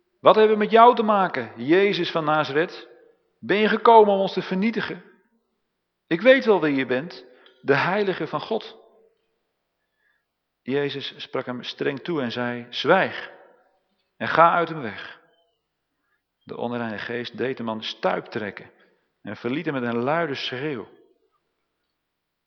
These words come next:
Iedereen was zo verbijsterd dat ze tegen elkaar zeiden: "Wat is dit allemaal? Een nieuwe leer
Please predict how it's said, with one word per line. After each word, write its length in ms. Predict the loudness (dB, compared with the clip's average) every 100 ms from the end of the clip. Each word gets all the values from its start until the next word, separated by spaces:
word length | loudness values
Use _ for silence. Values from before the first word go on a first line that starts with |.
| _
Iedereen 360 | -8 -6 -6 -8
was 260 | -10 -12 -16
zo 320 | -8 -4 -4
verbijsterd 760 | -6 -6 -4 -4 -6 -10 -12 -16 -20 -20 _
dat 140 | -10 -10
ze 80 | -2
tegen 200 | -2 -2
elkaar 320 | -2 -4 -4
zeiden: 480 | -4 -6 -6 -10 -4
"Wat 200 | -4 -4
is 200 | -8 -8
dit 160 | -8
allemaal? 600 | -6 -6 -6 -6 -12 -20 _ _ _ _ _ _ _ _
Een 180 | -12 -8
nieuwe 300 | -6 -2 -2
leer 460 | -2 -4 -4 -8